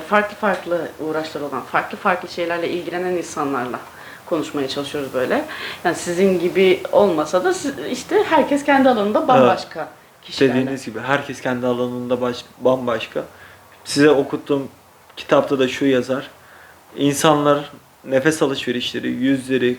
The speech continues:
Speaker 2: kalp atışları, parmak izleri, her şey birbirinden farklıyken neden fikirleri aynı? İnsanların öncelikle fikirlerinin birbirinden ayrı olması gerektiğini düşünen birisiyim.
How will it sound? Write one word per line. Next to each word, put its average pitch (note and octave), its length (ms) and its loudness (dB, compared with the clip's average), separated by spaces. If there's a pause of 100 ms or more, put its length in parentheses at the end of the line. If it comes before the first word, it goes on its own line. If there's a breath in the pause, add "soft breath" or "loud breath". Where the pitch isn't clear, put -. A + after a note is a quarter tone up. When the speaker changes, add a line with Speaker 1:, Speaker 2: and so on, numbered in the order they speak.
Speaker 2:
kalp C#3 320 0
atışları, B2+ 680 0
parmak C#3 400 0
izleri, B2+ 380 -2
her C#3+ 180 2
şey C3 260 -4
birbirinden B2+ 460 -2
farklıyken C3+ 600 -4 (480 soft breath)
neden D#3 280 4
fikirleri B2 480 -2
aynı? - 340 -6 (580 loud breath)
İnsanların D3+ 520 0
öncelikle D3+ 500 0
fikirlerinin C#3 600 -2
birbirinden A#2+ 520 -4
ayrı A#2+ 260 2
olması A#2 400 -2
gerektiğini B2 500 0
düşünen A#2+ 400 -4
birisiyim. C#3+ 420 -6